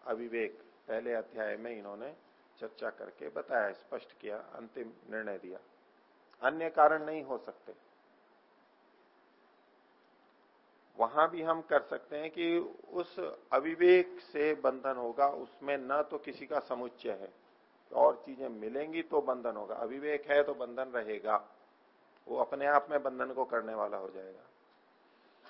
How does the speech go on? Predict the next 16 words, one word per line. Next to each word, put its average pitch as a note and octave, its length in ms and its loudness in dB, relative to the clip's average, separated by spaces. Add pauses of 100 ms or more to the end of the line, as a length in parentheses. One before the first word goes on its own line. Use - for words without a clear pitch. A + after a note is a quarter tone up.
(220)
और C3+ 140 10
न D#3 240 8
इसमें D3+ 300 0
विकल्प C3+ 480 -2
है D3 140 10
कि D3 200 -6
अविवेक C#3 580 -4
से D#3+ 160 -2
बंधन C#3+ 380 -4
हो C3+ 180 -4
जाए, D3+ 300 6 (600)
अविवेक D3 460 0
से D3 140 -2
नहीं C#3 180 -4
होगा A2+ 360 2
तो G#2 180 -8